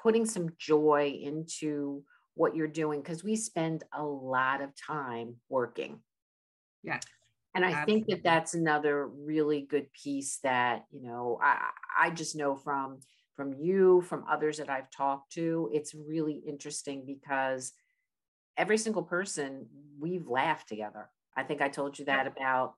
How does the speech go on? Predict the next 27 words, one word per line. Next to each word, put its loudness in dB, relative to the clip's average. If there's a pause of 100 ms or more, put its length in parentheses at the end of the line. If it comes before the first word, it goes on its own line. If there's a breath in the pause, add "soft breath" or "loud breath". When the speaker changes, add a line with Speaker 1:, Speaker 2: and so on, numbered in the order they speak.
(140)
Speaker 1:
you -4
know, -4
some -4
of -6
the -6
past -6
interviews -2
I've -2
done. -2 (100)
We, -4
we -2
crack 0
up 0
and -2
we're 4
like, 0
"Okay, -4
we, -8 (120)
th-, -6
this -2
is -6
so 0
good -4
for -8
a -10
podcast," -8
because -6